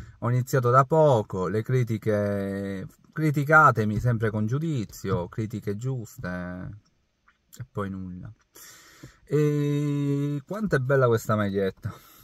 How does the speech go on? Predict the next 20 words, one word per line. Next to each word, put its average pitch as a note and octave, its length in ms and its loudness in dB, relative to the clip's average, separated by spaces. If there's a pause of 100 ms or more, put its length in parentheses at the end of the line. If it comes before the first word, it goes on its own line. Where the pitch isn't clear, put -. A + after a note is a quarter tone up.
è A#2 80 -2
una A2 140 0
replica, G#2 520 -4 (320)
è A#2+ 100 -6
del A2+ 180 0
Napoli, C3+ 540 4
credo, B2+ 280 2
di A#2 100 -4
Maradona, G2+ 580 -2 (440)
poi B2+ 120 0
c'è A#2 180 -2
mai A2 340 -6
il A2 160 -14
cappellino G2 420 -8
del F2+ 140 -6
Celtic. - 640 -8 (480)
Ma F#3 240 4
veniamo G3+ 260 0
a E3+ 80 4
noi. G#2 560 0